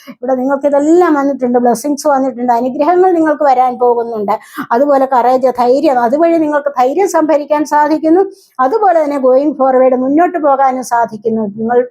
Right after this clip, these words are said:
ബാക്കിലേക്ക് അടിച്ചിരുന്ന ജീവിതമാകാം ചിലപ്പോൾ. ആ, ഇവിടെ, ആ, ഫസ്റ്റിൽ തന്നെ നമുക്ക് സ്റ്റിൽനെസ് അല്ലേ വന്നിരുന്നത്, സ്റ്റക്കായിട്ടിരിക്കുന്ന ഒരു സാഹചര്യം വന്നു അല്ലേ? എങ്ങനെ മുന്നോട്ട് പോകണോ, ബാക്കിലോട്ട്, ഏ,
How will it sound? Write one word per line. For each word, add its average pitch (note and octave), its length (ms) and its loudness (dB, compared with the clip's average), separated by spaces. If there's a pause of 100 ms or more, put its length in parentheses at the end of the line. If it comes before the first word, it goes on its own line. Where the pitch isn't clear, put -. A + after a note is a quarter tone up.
ബാക്കിലേക്ക് C4+ 600 0
അടിച്ചിരുന്ന B3+ 480 -2
ജീവിതമാകാം A3 840 -2
ചിലപ്പോൾ. D#3+ 380 -14 (680)
ആ, A3+ 80 -8
ഇവിടെ, B3+ 220 0
ആ, B3 280 2
ഫസ്റ്റിൽ C#4+ 540 2
തന്നെ G4 120 2
നമുക്ക് F#4 200 0
സ്റ്റിൽനെസ് E4 520 0
അല്ലേ D#4 200 2
വന്നിരുന്നത്, C4+ 400 -2
സ്റ്റക്കായിട്ടിരിക്കുന്ന C4+ 840 -2
ഒരു A#3+ 120 -2
സാഹചര്യം G3 680 0
വന്നു - 260 -12 (200)
അല്ലേ? C#4+ 260 -6 (300)
എങ്ങനെ D#4 260 2
മുന്നോട്ട് D4+ 360 0
പോകണോ, C#4+ 240 0
ബാക്കിലോട്ട്, C4 520 0
ഏ, C4 80 -2